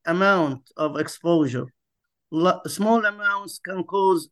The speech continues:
uh, gastrointestinal signs like drooling and vomiting and abdominal pain,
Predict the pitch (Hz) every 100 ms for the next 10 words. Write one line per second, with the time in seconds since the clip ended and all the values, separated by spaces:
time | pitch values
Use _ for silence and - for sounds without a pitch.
0 | _ 156 156 156 180 180 180 170 156 156
1 | 175 - 170 156 - 170 170 165 156 156
2 | 151 131 123 156 170 165 165 160 160 151
3 | 143 135 156 165 160 160 175 160 156 156
4 | - _ _ _ - 151 151 156 151 151
5 | 135 139 165 165 156 151 143 - 180 175
6 | 165 151